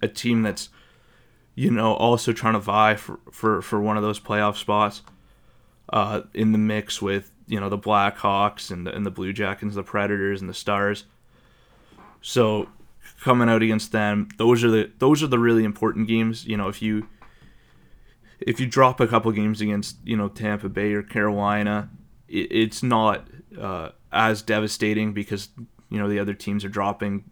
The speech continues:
games against them as well. But when you're playing, uh, the teams that you're really, really close with in the standings,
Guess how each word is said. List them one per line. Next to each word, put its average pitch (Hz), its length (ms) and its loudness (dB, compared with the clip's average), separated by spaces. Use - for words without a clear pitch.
games 104 320 -2
against 101 260 -6
them 104 180 -2
as 104 120 -6
well. 107 280 -2
But 104 200 -6
when 107 100 0
you're 104 120 0
playing, 123 480 0
uh, 107 260 0
the 107 160 -4
teams 113 340 0
that - 100 -8
you're 101 120 -2
really, 113 280 4
really 107 220 0
close 107 400 0
with 107 200 -2
in 104 60 0
the 101 80 -2
standings, 104 640 -2